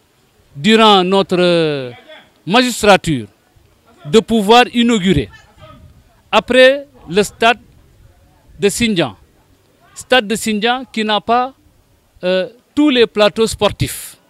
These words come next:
du fait, euh,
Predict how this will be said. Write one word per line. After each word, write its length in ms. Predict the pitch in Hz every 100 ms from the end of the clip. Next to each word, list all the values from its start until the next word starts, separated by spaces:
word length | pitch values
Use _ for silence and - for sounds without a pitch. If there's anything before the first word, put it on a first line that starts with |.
| _ _ _ _ _ _ -
du 260 | 139 208
fait, 440 | 208 - 226 269 294 _ _ _ _ _
euh, 520 | 180 185 175 165 147